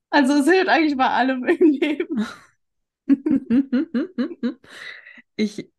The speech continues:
Speaker 2: ich kann das, ich kann das gut nachempfinden. Also du hast so viele schöne Sachen, ähm, gesagt, wo ich, wo ich einfach nur mitgehen kann. Also einmal so dieses Beobachten, ne? Ich bin, ich plädiere ja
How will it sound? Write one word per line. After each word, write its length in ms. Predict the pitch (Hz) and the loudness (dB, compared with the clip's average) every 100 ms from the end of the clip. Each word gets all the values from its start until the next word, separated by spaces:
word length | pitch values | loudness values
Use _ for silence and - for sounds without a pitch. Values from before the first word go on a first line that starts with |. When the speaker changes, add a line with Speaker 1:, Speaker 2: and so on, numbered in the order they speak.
| _ | _
Speaker 2:
ich 320 | - 208 202 | -6 -6 -6
kann 220 | 196 196 | -4 -2
das, 320 | 190 190 - - _ | 0 -2 -8 -20 _
ich 160 | 190 - | -14 -8
kann 200 | 196 190 | -4 -4
das 160 | 190 | -4
gut 180 | - 190 | -8 -8
nachempfinden. 640 | 185 185 185 180 180 170 175 | -6 -6 -8 -8 -6 -4 -4
Also 280 | 175 175 165 - - _ - | -4 -4 -6 -12 -20 _ -6
du 100 | 190 | -6
hast 160 | - _ _ | -6 _ _
so 260 | - 208 | -8 -4
viele 280 | 214 - 214 | -2 -2 -2
schöne 300 | 202 202 196 | -2 -2 -2
Sachen, 600 | 190 185 196 190 180 185 - | -2 -6 -4 -4 -4 -6 -8
ähm, 360 | 175 175 175 175 | -4 -2 -2 -4
gesagt, 520 | 175 160 175 180 - _ _ _ _ _ _ 180 - | -6 -6 -6 -6 -10 _ _ _ _ _ _ -20 -20
wo 160 | 185 180 | -10 -6
ich, 340 | 180 - - - | -6 -8 -20 -18
wo 120 | 165 | -10
ich 180 | 175 - | -8 -6
einfach 420 | 170 170 - 175 | -6 -6 -6 -8
nur 520 | - 180 180 175 170 - _ _ _ _ _ _ _ _ _ | -4 -2 0 -2 -4 -8 _ _ _ _ _ _ _ _ _
mitgehen 680 | 180 190 233 - 165 156 156 | 0 2 0 -6 -4 -2 -4
kann. 340 | - 165 160 | -6 -6 -4
Also 200 | 160 165 | -4 -6
einmal 340 | - 165 170 165 | -6 -4 -4 -4
so 100 | 165 | -6
dieses 300 | 160 165 160 | -6 -8 -8
Beobachten, 720 | 165 147 170 156 - _ 156 | -8 -6 -4 -4 -6 _ -6
ne? 140 | 170 | -4
Ich 120 | 180 | -6
bin, 360 | - 170 160 165 | -8 -6 -6 -12
ich 180 | - - _ _ _ - | -16 -20 _ _ _ -12
plädiere 540 | 180 165 180 208 202 | -6 -4 -2 -2 -2
ja 400 | 165 156 156 160 | -2 -2 -2 -6